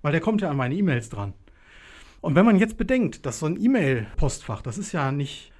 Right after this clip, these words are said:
auf meinem Rechner nur, das ist auf meinem Handy, das ist im Internet, das kann jeder übers Internet aufrufen, solange er die richtigen Zugangsdaten irgendwie kriegt. Es gab jetzt vor kurzem wieder einen Hack mit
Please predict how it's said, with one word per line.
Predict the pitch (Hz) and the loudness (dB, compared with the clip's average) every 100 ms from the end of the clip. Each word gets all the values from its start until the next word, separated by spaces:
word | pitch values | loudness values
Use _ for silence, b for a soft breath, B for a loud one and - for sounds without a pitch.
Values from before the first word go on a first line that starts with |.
| b | b
auf | 135 - | -8 0
meinem | 143 139 120 | 2 2 2
Rechner | 110 208 - 139 | -2 -2 -2 -4
nur, | 117 95 92 - | -2 -4 -8 -14
das | - 95 | -14 -10
ist | 135 | -10
auf | 107 | -10
meinem | 117 110 | -6 -2
Handy, | 135 214 147 90 - B B | 0 2 2 -2 -12 B B
das | 110 | -10
ist | 131 | -6
im | 151 | -2
Internet, | 240 262 208 123 107 | 0 2 0 -2 -6
das | 127 | -10
kann | - 135 | -6 -4
jeder | 135 247 294 | -2 -2 -2
übers | 269 262 | -4 -6
Internet | - 226 220 220 | -4 -4 -4 -4
aufrufen, | - 254 - 120 - - B B B B B | -2 -4 -4 -10 -12 -20 B B B B B
solange | - 151 147 147 202 262 | -2 2 4 4 2 2
er | 240 | 0
die | 208 | 0
richtigen | 127 131 196 220 | -2 -4 -2 -4
Zugangsdaten | 220 254 160 117 - 104 - 127 | -2 0 0 0 -6 -6 -6 -2
irgendwie | 165 139 123 117 | 0 0 -4 -8
kriegt. | - 110 87 85 - B B B B | -12 -16 -16 -20 -20 B B B B
Es | - 131 | -6 0
gab | 160 190 220 | 4 4 6
jetzt | 226 226 - - - | 2 4 -4 -4 -10
vor | - 147 - | -4 -2 4
kurzem | - 240 - 269 269 254 - - - | 6 4 2 -2 -2 -2 -6 -20 -12
wieder | 175 170 151 | -4 -2 0
einen | 123 117 | -2 -2
Hack | 262 - - b b b b b | -4 -6 -20 b b b b b
mit | 165 180 - | 4 4 2